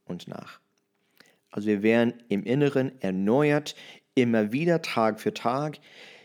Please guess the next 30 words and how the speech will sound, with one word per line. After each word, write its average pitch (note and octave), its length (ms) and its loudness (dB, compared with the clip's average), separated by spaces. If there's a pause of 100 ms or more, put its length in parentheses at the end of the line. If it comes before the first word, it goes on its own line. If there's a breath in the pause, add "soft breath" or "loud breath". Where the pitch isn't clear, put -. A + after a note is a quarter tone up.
(380 loud breath)
Wir A2+ 120 2
sollen A#2+ 260 4
uns B2 300 -4
nicht A#2 300 0
diesem G2+ 320 -2
Weltlauf G#2+ 560 2
anpassen, G2+ 640 -6 (280 loud breath)
sondern A2 300 0
verwandelt A#2+ 840 0
werden A2+ 320 0
durch G#2+ 200 -2
die A2 120 -2
Erneuerung A#2+ 720 0
immer D3 420 0
und C3 140 -2
immer A#2+ 340 -2
wieder G#2 320 0 (320 loud breath)
eures G2 420 -4
Sinnes, A2+ 320 -2
unserer G#2 380 -4
Gedankenwelt. F#2+ 1120 -6 (920 soft breath)
Und A2+ 160 0
wir B2+ 100 4
sollen A#2+ 280 4
an G#2 220 -2
Gottes A2+ 300 -2
Gesetz, A2 500 0
also G2+ 180 0
Gottes C#3+ 420 -8
Wort, G#2+ 320 -4